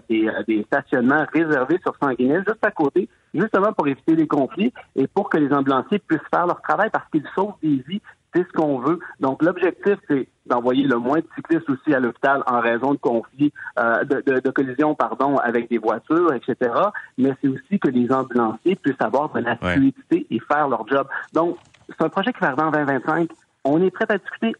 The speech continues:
Speaker 1: On se rencontrait
Speaker 2: Ok.
Speaker 1: déjà. Je m'explique mal cette mise en demeure-là, actuellement.
Speaker 2: Bon. Alors, euh, ben, je, je terminais avec, euh, justement la mise en demeure en question. Vous avez entendu Madame Fleury tout à l'heure.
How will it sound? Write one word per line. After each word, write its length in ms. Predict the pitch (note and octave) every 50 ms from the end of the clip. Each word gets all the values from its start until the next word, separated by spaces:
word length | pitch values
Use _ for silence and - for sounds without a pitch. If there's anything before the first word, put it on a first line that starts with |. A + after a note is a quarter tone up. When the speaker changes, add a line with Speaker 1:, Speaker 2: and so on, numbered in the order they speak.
| _ -
Speaker 1:
On 120 | - D3
se 60 | D3 -
rencontrait 400 | F#3 E3+ - - E3+ B2+ A2+ A#2
Speaker 2:
Ok. 60 | D3+
Speaker 1:
déjà. 240 | D3 C3 D#3 E3+ - - -
Je 140 | C#3+ B2 A#2+
m'explique 460 | C3 C#3 C#3 C3+ - - D3 - -
mal 120 | D3+ D3+ D3 -
cette 140 | C#3 B2
mise 80 | - C3 B2+ C3
en 120 | B2+ A#2+
demeure-là, 520 | A#2 A#2 A#2 A2+ G#2+ G2 G#2+ A2+ A2 A#2+ A2
actuellement. 320 | - _ - A2 - - - -
Speaker 2:
Bon. 220 | G#2 G2 G#2 E2+ - -
Alors, 320 | - F2+ A2+ A#2+ B2 A#2+ A2+
euh, 140 | A#2+ A#2+
ben, 280 | A#2 A2+ B2 B2 A#2 A2+
je, 200 | G#2+ G2+ B2+ A2+
je 100 | A2+ A#2+
terminais 380 | A#2+ A2+ C#3 A#2 A#2+ B2 C#3+ D3+
avec, 260 | C3 B2 A#2+ - -
euh, 60 | A2+
justement 420 | G2+ F#2 - - A#2 G#2+ A#2 B2+
la 140 | B2+ B2 G#2+
mise 160 | G#2+ A2+ A2
en 100 | A#2 G#2+
demeure 300 | G2+ G2+ G#2+ B2 C3 A#2+
en 60 | A#2 A2
question. 320 | - A2 G2+ - - D#3
Vous 100 | C3+ B2
avez 140 | A#2 A2 B2
entendu 280 | A#2+ G#2+ A#2+ G#2+ G2+ A#2
Madame 220 | B2 A2+ A2+ A2+ G#2+
Fleury 300 | - A#2+ G#2+ G#2 A#2+ B2
tout 160 | - - A2+
à 60 | G#2
l'heure. 260 | A#2 C3 D#3 E3 D#3